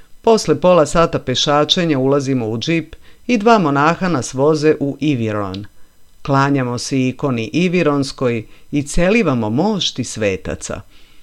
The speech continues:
Kažu da je ta ikona došla preko mora i našli su je na obali. Kada ona ode,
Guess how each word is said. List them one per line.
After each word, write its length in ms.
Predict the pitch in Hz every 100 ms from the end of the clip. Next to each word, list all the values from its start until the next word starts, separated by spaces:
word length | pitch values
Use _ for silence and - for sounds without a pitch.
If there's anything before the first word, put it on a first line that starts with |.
| - -
Kažu 360 | - 233 233 156
da 120 | 127
je 140 | 120 175
ta 120 | 175
ikona 420 | 147 143 180 135
došla 420 | 120 139 151 131
preko 320 | 123 117 -
mora 540 | 107 113 139 120 95 85 - -
i 100 | 220
našli 440 | 226 214 208 220 208
su 180 | -
je 100 | 139
na 220 | 131 110 104
obali. 420 | 101 95 90 92 - - - - -
Kada 300 | 127 123 117
ona 340 | 117 113 104
ode, 460 | 143 190 131 -